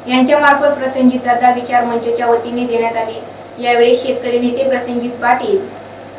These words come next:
प्रसेनजित दादा विचार मंचचे अध्यक्ष अजर देशमुख, रंगराव देशमुख, राजेंद्र देशमुख, मंगल डोंगरदिवे, शिवाजीराव वाघ, तुकाराम वाघ, आशिष वांदोडे, बाळू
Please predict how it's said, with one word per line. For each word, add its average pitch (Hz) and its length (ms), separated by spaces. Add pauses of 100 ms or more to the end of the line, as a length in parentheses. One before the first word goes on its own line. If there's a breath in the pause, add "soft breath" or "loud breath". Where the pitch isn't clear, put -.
(220)
प्रसेनजित 254 480
दादा 277 260
विचार 277 340
मंचचे 269 380
अध्यक्ष 269 420
अजर 262 300 (100)
देशमुख, 214 520
रंगराव 226 320
देशमुख, 233 480
राजेंद्र 226 400
देशमुख, 226 400 (500)
मंगल 240 340
डोंगरदिवे, 254 680
शिवाजीराव 233 540
वाघ, 240 180 (100)
तुकाराम 226 460
वाघ, - 320
आशिष 247 280
वांदोडे, 226 480 (460)
बाळू 233 280